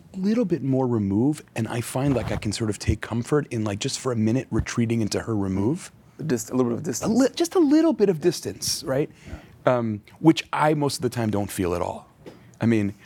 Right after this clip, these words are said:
Speaker 1: I like to joke, you know, I could tell you anything that has gone on on Reshet Bet in the last twenty-four hours because it's on all the time,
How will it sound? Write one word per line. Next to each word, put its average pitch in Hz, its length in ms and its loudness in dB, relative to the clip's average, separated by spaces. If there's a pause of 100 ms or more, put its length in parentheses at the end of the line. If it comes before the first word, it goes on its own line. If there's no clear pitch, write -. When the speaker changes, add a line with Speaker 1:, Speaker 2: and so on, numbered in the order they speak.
(120)
Speaker 1:
I 123 60 4
like 131 120 2
to 120 60 -8
joke, 113 300 0
you 110 60 0
know, 104 80 0
I 107 60 0
could 117 140 -4
tell 131 140 0
you 113 160 2
anything 123 400 2
that 101 120 0
has 98 140 -2
gone 98 240 -2
on 98 200 -2
on 87 140 -4
Reshet 90 400 -4
Bet 92 220 0
in 85 80 -8
the 95 80 -4
last 90 240 -4
twenty-four 90 400 -2
hours 101 240 0
because 135 220 0
it's 139 120 0
on 143 180 2
all 110 140 2
the 107 80 -10
time, 98 300 -2